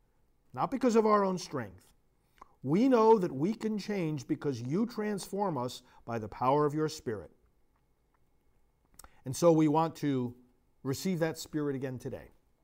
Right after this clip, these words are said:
We know that we can change because your word is living and active, sharper than a two-edged sword. We know that we can change.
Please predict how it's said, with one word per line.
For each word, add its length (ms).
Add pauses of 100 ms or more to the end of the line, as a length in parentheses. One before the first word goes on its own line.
(840)
We 140
know 160
that 160
we 280
can 240
change 760 (640)
because 260
your 160
word 400
is 160
living 600
and 220
active, 680 (140)
sharper 540
than 180
a 80
two-edged 480
sword. 500 (1040)
We 240
know 520
that 140
we 200
can 200
change. 600